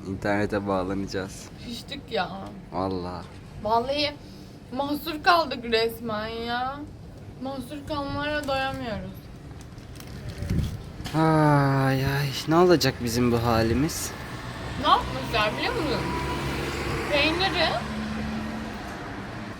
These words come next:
Speaker 2: şekerle çırpmışlar.
Speaker 1: İlginç.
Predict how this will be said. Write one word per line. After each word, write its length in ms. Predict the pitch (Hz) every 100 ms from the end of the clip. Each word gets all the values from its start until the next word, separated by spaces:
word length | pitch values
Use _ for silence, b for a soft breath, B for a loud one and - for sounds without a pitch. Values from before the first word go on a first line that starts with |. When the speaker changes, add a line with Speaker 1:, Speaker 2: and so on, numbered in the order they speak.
| - - -
Speaker 2:
şekerle 460 | 254 262 330 349 294
çırpmışlar. 760 | - 226 - 269 - - 139 - - - - - - - - - -
Speaker 1:
İlginç. 680 | 110 101 117 123 98 -